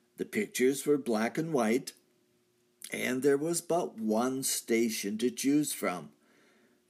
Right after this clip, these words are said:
From my rising to the airing of the first program to view was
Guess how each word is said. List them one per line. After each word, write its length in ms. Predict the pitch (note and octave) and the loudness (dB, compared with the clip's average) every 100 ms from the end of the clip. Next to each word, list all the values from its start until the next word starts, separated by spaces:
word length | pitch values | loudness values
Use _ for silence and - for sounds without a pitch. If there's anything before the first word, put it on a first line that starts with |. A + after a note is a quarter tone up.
| _ _ | _ _
From 280 | - A2+ | 0 0
my 160 | A#2 C3 | 2 4
rising 720 | C#3 C#3+ F3 E3 G#2+ G2+ A2+ | 4 4 4 2 0 -2 -2
to 140 | A2+ B2+ | 0 0
the 200 | A2+ - | 0 2
airing 460 | D#3+ E3+ B2+ A#2 | 2 4 4 2
of 80 | B2+ | 0
the 100 | A#2+ | 0
first 400 | C3 D3 E3 D#3 | 0 0 0 -2
program 680 | - E3+ F3 A#2 A2+ A2 A2 | -2 0 0 0 2 2 0
to 140 | - | -2
view 600 | A#2+ F#2+ D#3+ D#3+ G#2 G2+ A2 _ _ _ _ _ - | -4 -2 0 2 2 0 -6 _ _ _ _ _ -10
was 420 | G2 G2 F2 - | -4 -4 -2 -6